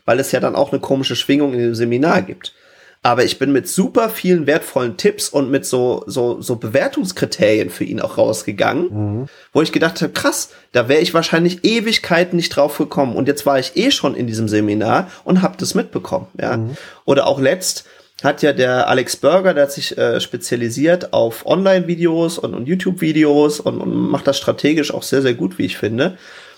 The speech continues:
Speaker 1: Und dann hat er auch in einem Webinar einfach mal gefragt, „Mensch, hat jemand irgendwie grad mal eine Webseite beziehungsweise einen YouTube-Kanal?“ Und jetzt weiß ich halt schon, dass ich meinen YouTube-Kanal nicht wahnsinnig gut pflege, weil ich da immer mal was mache, wenn ich Zeit dafür habe,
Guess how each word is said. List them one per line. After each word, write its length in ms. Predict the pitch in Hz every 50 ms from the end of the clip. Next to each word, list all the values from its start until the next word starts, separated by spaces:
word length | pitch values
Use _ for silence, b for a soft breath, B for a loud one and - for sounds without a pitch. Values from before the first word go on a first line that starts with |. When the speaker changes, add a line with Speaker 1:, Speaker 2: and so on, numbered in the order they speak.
| B B B -
Speaker 1:
Und 80 | 139 139
dann 120 | 147 160
hat 140 | 185 196 -
er 120 | 175 -
auch 140 | - 214 -
in 120 | - 151
einem 100 | 147 127
Webinar 680 | 139 165 165 156 147 131 143 160 190 220 233 - - - _ _ _ -
einfach 340 | 160 185 - - 202 185
mal 140 | 185 156 151
gefragt, 580 | 139 131 - - - 143 170 196 - - - - -
„Mensch, 340 | 143 143 165 185 185 -
hat 200 | 156 135 - -
jemand 300 | - 165 156 160 156 156
irgendwie 320 | - 139 143 135 131 131 127
grad 220 | 123 131 139 139
mal 160 | 123 123 120
eine 280 | 120 120 120 117 117 107
Webseite 720 | 160 185 - - - 185 175 175 175 180 180 - 170 160
beziehungsweise 460 | - 139 - - 135 127 120 117 110
einen 80 | 113 139
YouTube-Kanal?“ 880 | 190 185 - 240 - - - 175 170 170 165 165 165 175 185 185 185 B B B B B B B B B B B _ _ _ _ _ _
Und 140 | - 131 123
jetzt 200 | 135 135 - -
weiß 260 | 113 113 147 185 185
ich 160 | 165 135 -
halt 160 | 127 120 113 -
schon, 180 | - 123 120
dass 140 | 123 120 -
ich 120 | 110 -
meinen 260 | - 117 110 110 104 92
YouTube-Kanal 800 | 123 147 185 180 - 175 175 - - - 120 117 113 113 120 127
nicht 240 | 131 127 - - -
wahnsinnig 460 | 117 120 139 139 131 123 117 - -
gut 160 | 131 131 - -
pflege, 440 | - 127 143 165 165 127 117 101
weil 140 | 101 104 110
ich 100 | 113 -
da 80 | - 110
immer 200 | - 131 127 123
mal 180 | 123 127 127
was 160 | 127 139 139 -
mache, 240 | 127 135 135 -
wenn 100 | - 123
ich 140 | 120 117 -
Zeit 240 | - 135 143 156 -
dafür 300 | 117 - - - 101 110
habe, 420 | 110 113 117 117 120 127 147 156